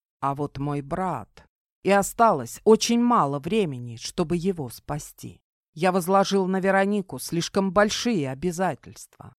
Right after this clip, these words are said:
Она может не справиться. Она может не найти Ариана. Неизвестно, какие козни будут строить местные власти,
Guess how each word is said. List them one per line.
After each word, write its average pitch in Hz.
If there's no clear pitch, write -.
Она 180
может 185
не 202
справиться. 156
Она 175
может 170
не 202
найти 214
Ариана. 156
Неизвестно, 202
какие 180
козни 175
будут 151
строить 170
местные 180
власти, 165